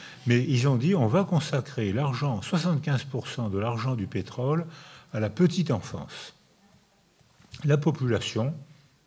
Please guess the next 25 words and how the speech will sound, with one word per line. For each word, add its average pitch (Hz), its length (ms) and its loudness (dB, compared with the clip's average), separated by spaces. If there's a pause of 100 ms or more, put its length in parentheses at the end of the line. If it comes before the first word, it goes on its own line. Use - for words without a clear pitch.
(120)
accepte. - 600 -6 (960)
Savoir 120 380 -2
si - 160 -4
les 98 80 0
politiciens 98 560 -4
vont 87 140 -6
le 87 80 -6
faire, 156 360 0 (460)
mais 127 220 4
la 131 100 4
population 143 680 -2
est 113 40 0
prête 160 460 -2 (440)
à 135 60 -6
ce - 160 -6
sacrifice - 840 -4 (500)
bénéfique 139 800 2 (560)
pour 160 200 2
la 143 80 0
petite 117 360 -4
enfance. 95 580 -8 (840)
Je 107 100 -2
rentre 147 320 0
du 120 160 0
Japon, 117 540 0